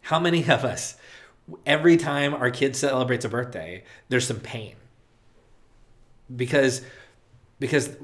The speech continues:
the, the things that we remember, we love those things that we remember. But then there's also this thing of, like, yeah, but we don't get to stay in those moments forever. And that's, there's a pain to that. There's a grief to that.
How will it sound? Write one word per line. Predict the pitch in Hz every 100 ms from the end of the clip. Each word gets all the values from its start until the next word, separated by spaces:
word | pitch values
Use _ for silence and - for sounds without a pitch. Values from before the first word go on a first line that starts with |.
| -
the, | 123 139 131 - - - 131
the | 131
things | 131 170 175
that | 170
we | 147
remember, | 135 120 147 127 101 104 - - _
we | 143
love | 143 196 151
those | 110 -
things | 101 92 101 - -
that | 127
we | 117
remember. | 107 101 92 - - _ _ _ _ _ - - - -
But | 147
then | 143 147
there's | 143 139
also | 143 160
this | 123 120
thing | 131 123
of, | 113
like, | 120 113 - - -
yeah, | 123
but | 131 123
we | 127
don't | 135
get | 147
to | 123
stay | - 120 123 101 101 - - -
in | 123
those | 123 104
moments | 113 117 -
forever. | 113 113 95
And | 110
that's, | 151
there's | 139 151
a | 147
pain | - 156 156
to | 113
that. | 98 101
There's | 131
a | 123
grief | 98 120 151 - - _ - - _ _
to | -
that. | 104 95 82 -